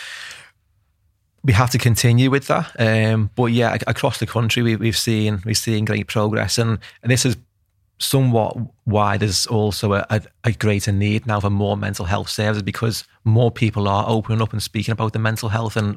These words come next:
l-, reaching out to, um, access services, and that's increased the, the demand, which is great.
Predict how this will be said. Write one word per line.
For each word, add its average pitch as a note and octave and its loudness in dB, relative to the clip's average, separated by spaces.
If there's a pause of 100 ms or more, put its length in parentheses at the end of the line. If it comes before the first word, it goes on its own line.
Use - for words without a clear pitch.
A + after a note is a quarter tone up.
(140)
l-, A2 -4
reaching A2+ 0
out G#2+ 0
to, - -4 (180)
um, G2 0
access G#2+ -2
services, G#2+ 0
and A2 2 (1200)
that's B2 2
increased A2+ 2
the, - -14
the - 0
demand, A#2 4 (100)
which B2 0
is B2 2
great. B2+ 0